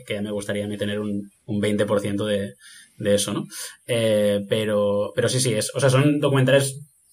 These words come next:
muy recomendables, o sea, o documentales o como lo queramos llamar, programas muy recomendables. Y ya digo, a ver, pues teniendo en cuenta que hay ese sesgo, pero que, que creo que es tan obvio que, pues, no, que no, que vamos, que no hay riesgo ahí. <laughs>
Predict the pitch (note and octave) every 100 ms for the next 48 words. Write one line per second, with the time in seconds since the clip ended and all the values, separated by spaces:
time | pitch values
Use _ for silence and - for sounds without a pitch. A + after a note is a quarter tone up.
0 | _ - C3 B2+ C3 C#3+ B2+ B2 B2+ C#3+
1 | D3+ - G2+ G2 F#2+ G2+ G2+ G#2 G#2 G2+
2 | F#2+ G2+ G2 G2+ G2+ G#2 G#2 G#2 B2+ G#2+
3 | A2+ A2+ A2+ A2 A2+ A2+ A2 A2+ A#2+ D3+
4 | - - _ _ _ _ A#2 G2 F#2 -
5 | _ - - - G2 - G2+ G2+ G2+ G#2
6 | G2+ F#2+ F#2+ G2+ G2 G#2 A2 A2+ G2+ G2+
7 | G2 G2 - G#2 G2+ - - A#2 A#2 B2
8 | A2+ A2+ A2+ A2 G#2 G2 - - G2+ G2+
9 | - - - - _ _ G2+ G2 G2 F#2+
10 | G2+ A2 A2+ B2 _ _ _ _ _ _
11 | _ G#2+ F#2+ G2 G#2 A2 G#2 G#2 G2+ G2+
12 | G2 -